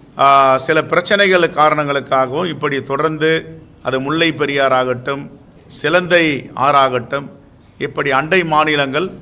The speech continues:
இந்த பிரச்சனையை எழுப்பி வருகிறார்கள். இது அண்டை மாநிலங்களின் உறவுகளை பாதிப்பது மட்டுமல்ல, ஒரு மனிதநேயமிக்க நம்முடைய தேசத்தில் இந்த மனிதநேயத்திற்கு பங்கமும் கேள்வியும் வரக்கூடாது என்பதுதான் எங்களுடைய கோரிக்கை.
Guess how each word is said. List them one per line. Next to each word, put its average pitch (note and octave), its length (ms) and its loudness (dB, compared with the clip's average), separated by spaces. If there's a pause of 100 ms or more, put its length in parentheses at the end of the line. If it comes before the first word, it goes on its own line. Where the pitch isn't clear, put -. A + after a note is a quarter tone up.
(240)
இந்த B2 200 -2
பிரச்சனையை D#3 600 -2
எழுப்பி D3+ 320 -4
வருகிறார்கள். A#2+ 680 -2 (640)
இது D3+ 400 2
அண்டை F3+ 300 2
மாநிலங்களின் F3+ 500 2
உறவுகளை F3 520 2
பாதிப்பது D3 540 0
மட்டுமல்ல, C3+ 720 -4 (520)
ஒரு C#3 180 -2
மனிதநேயமிக்க F#3+ 1120 2
நம்முடைய C#3 600 -2
தேசத்தில் E3 840 -2 (520)
இந்த C3+ 180 -4
மனிதநேயத்திற்கு E3+ 1300 0 (400)
பங்கமும் F3+ 560 0
கேள்வியும் E3+ 440 -2
வரக்கூடாது C#3+ 520 0
என்பதுதான் B2+ 400 -4
எங்களுடைய A#2 400 -6
கோரிக்கை. A2 360 -8